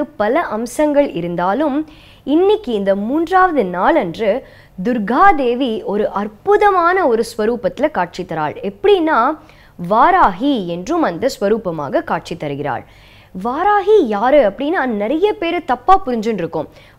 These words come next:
வாராகி ஒரு ஏவல் தெய்வம் அப்படின்னு நிறைய பேர் சொல்லுவாங்க. அது கண்டிப்பா கிடையவே கிடையாது. நம்ம என்ன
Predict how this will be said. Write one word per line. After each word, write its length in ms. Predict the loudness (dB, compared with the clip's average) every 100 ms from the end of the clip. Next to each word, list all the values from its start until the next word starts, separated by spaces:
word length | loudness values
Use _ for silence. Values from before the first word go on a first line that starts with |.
| -4
வாராகி 480 | 2 4 2 2 2 2
ஒரு 140 | 2 2 2
ஏவல் 260 | 4 4 4 2
தெய்வம் 300 | 0 -2 -4 -4
அப்படின்னு 280 | -2 -2 -2 0
நிறைய 220 | 2 2 2
பேர் 200 | 2 0
சொல்லுவாங்க. 360 | -2 -4 -4 -6 -10 -20 -20 -8 -4
அது 120 | -4 -2
கண்டிப்பா 440 | 0 2 2 2 0 0
கிடையவே 360 | 0 0 0 -2 -2
கிடையாது. 320 | -2 -2 -2 -4
நம்ம 160 | -4
என்ன 140 | -2